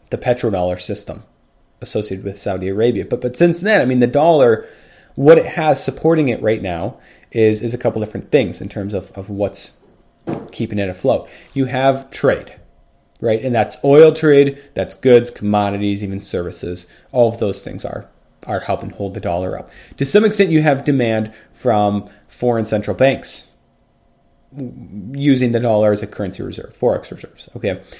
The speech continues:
You have investment demand for the dollar and dollar-denominated, uh, uh, products, uh, treasury bonds, et cetera. And then debt. I mean, debt is another one that sometimes isn't quite understood, but, but emerging markets carry a large amount of dollar debt,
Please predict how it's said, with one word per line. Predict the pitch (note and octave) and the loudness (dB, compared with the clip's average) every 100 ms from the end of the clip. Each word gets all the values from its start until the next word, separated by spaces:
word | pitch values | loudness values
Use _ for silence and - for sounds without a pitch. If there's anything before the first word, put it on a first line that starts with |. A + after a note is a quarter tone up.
| - - | -20 -2
You | B2+ A#2+ | 4 4
have | G#2+ | 4
investment | G2 A#2+ B2 C3+ B2 | 0 2 2 0 -2
demand | B2 A#2 | -2 -2
for | A#2 | -2
the | G#2 | -2
dollar | G#2 G#2 G#2 G2+ | 0 2 4 2
and | G2 G#2 | 0 -2
dollar-denominated, | F#2+ F#2+ F#2+ F#2+ F#2 F#2 F2+ F2+ F2+ G#2 _ - | -2 -2 -4 -6 -4 -4 -4 -4 -8 -10 _ -8
uh, | |
uh, | F2 F2 F#2+ | -8 -8 -12
products, | G2 - G2+ F#2+ F#2 F#2 - - - | -12 -4 -2 -2 -2 -4 -6 -18 -14
uh, | - E2 F2+ - | -12 -10 -12 -12
treasury | - F#2+ G2 F#2+ | -6 -4 -2 -4
bonds, | F2+ F2 F#2 F#2 | -4 -6 -8 -10
et | - | -14
cetera. | - F#2 F#2 F#2 F2+ - - | -10 -6 -4 -4 -6 -16 -6
And | G#3 A3 | 0 2
then | G3+ | 4
debt. | D#3 F3+ - - | 6 4 4 -6
I | C3 | -2
mean, | C#3 | 2
debt | D#3 F#3 | 4 4
is | D#3 | 4
another | C#3 C3+ C3+ | 4 4 4
one | B2 | 2
that | A2+ | -2
sometimes | - B2 A2+ A2 | -4 -6 -4 -4
isn't | G#2+ G#2 - _ | -4 -4 -8 _
quite | - A#2+ G#2 | -4 -2 0
understood, | G2 - - A2+ - | -4 -6 0 0 2
but, | A#2 - - - - - | 0 0 -6 -20 -4 2
but | C#3+ | 6
emerging | D3+ E3+ D3+ C3 | 8 8 6 4
markets | C3 C3 G#2+ | 4 4 -4
carry | - A#2+ G#2+ | -2 2 4
a | G2+ | 4
large | G2+ G2+ G2+ A2 | 4 4 2 -2
amount | G2 - | -6 -6
of | F#2 - | -8 -6
dollar | F2 F2+ | -6 -6
debt, | - F2 - - | -6 -8 -8 -20